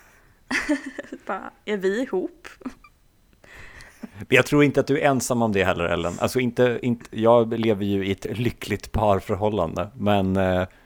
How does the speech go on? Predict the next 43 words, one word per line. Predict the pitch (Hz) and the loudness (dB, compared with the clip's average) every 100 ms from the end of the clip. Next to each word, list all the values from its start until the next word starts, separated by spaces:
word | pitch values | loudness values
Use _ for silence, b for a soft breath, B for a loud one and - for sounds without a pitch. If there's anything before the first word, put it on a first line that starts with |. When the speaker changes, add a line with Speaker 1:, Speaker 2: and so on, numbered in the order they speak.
| b b b b _ - | b b b b _ 2
Speaker 2:
även | 117 110 110 | 4 4 6
jag | 113 113 101 | 6 6 4
kan | 113 | -2
känna | 95 107 98 | 2 2 2
att | 90 | 0
jag | 98 95 | 0 0
ibland, | 95 92 90 90 - | 0 0 0 -2 -4
när | 101 | -2
jag | 98 | -2
tränger | - 104 98 | -2 -2 -2
mig | 92 90 | -4 -4
förbi | 104 104 101 | -4 -2 -2
någon | 95 87 85 95 - _ _ _ _ _ _ _ _ - | -2 -2 -4 -8 -12 _ _ _ _ _ _ _ _ -12
på | |
bussen | 98 101 - 95 | -4 -4 -4 -6
eller | 92 98 | -4 -4
en | 98 | -4
uteservering, | 90 - 90 90 87 90 | -4 -4 -2 0 0 0
inte | 92 98 92 | -2 -4 -4
kan, | 87 101 | -6 -4
liksom, | 98 101 107 | -4 -4 0
undgå | 123 110 92 90 120 98 | 2 2 0 2 4 4
att | |
låta | 87 85 92 | 2 -2 0
våra | 90 | 2
armar | 107 95 85 87 92 | 2 0 0 -2 -2
dras | 98 107 107 | 0 0 -2
mot | 98 82 | -6 -6
varandra | 85 82 - | -2 -2 0
bara | - | -2
för | 339 | -2
att | 92 | -2
get | 95 - | -2 -2
the | 101 | -2
sweet | - 104 110 104 - | -2 0 0 0 -2
juice | 107 120 110 110 - - - | 2 4 6 2 -2 -4 0
of | 120 - | 0 2
human | 143 139 131 131 120 | 4 4 6 4 4
contact. | - 139 135 - 117 104 - - _ _ _ 494 494 480 _ b b b b _ | 6 6 6 4 2 2 -4 -20 _ _ _ -14 -14 -18 _ b b b b _
Speaker 1:
Ja, | 269 262 | -6 -2
man | 262 | -2
får | 262 269 | -4 -4
verkligen | 269 254 240 - 247 240 233 240 | 0 0 0 -4 -4 -2 -4 -8